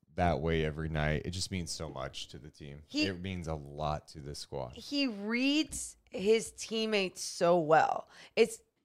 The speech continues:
Speaker 2: he plays their game. Um, his, his adjustments that he makes with whoever he's playing with.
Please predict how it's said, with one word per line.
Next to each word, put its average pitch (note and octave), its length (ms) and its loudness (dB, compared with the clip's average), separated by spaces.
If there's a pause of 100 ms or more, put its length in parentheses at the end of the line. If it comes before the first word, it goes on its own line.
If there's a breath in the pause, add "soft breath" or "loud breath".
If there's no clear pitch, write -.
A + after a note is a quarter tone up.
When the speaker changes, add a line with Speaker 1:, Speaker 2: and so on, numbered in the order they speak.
Speaker 2:
he - 380 0
plays A#3 560 8 (180)
their F#3+ 260 8
game. D3+ 520 -4 (360 soft breath)
Um, F#3 400 6
his, A3+ 420 -2
his A3 440 4 (320)
adjustments G3+ 840 6
that F#3 160 4
he F3 180 -6
makes F#3 380 0 (240 soft breath)
with G3+ 280 6
whoever F#3 420 8
he's F3 180 -2
playing F3 400 -2
with. E2+ 160 -2